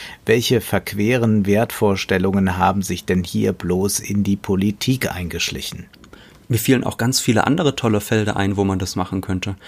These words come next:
Speaker 2: Man könnte ja zum Beispiel auch sagen, jeder, der vorbestraft ist, wird noch als roter Warnpunkt eingezeichnet.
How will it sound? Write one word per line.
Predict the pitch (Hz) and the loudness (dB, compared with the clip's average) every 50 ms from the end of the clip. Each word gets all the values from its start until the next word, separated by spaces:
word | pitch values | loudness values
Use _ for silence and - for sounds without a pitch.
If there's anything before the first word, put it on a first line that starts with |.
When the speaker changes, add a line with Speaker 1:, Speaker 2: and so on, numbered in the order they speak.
| - - | -10 -4
Speaker 2:
Man | - 101 | -2 0
könnte | - 127 123 117 120 | 2 2 2 4 4
ja | 110 101 | 2 2
zum | - - 113 | 2 2 2
Beispiel | - 95 113 - - - 101 | 2 2 0 0 -2 -4 -4
auch | 107 104 | -4 -4
sagen, | - - 113 107 107 107 101 | -4 -2 0 0 2 0 0
jeder, | 95 113 117 117 110 | 2 2 2 2 2
der | 92 98 | 0 0
vorbestraft | - - 143 143 151 139 - - - 113 110 104 - - | -2 0 0 0 0 0 -4 -2 -2 0 0 0 0 -2
ist, | 110 - - | -4 -2 -2
wird | 113 110 | -2 -2
noch | 98 107 101 - | -2 -2 -2 -2
als | 110 - - | -4 -4 0
roter | 113 110 107 - 104 | 0 0 0 0 0
Warnpunkt | 98 90 95 98 - - 104 98 - | 0 0 0 0 -2 -4 -4 -4 -2
eingezeichnet. | - 95 95 92 90 - - - 92 92 92 - 101 92 - | -2 -2 -2 -2 -2 -2 -2 0 0 -2 -2 -4 -6 -6 -6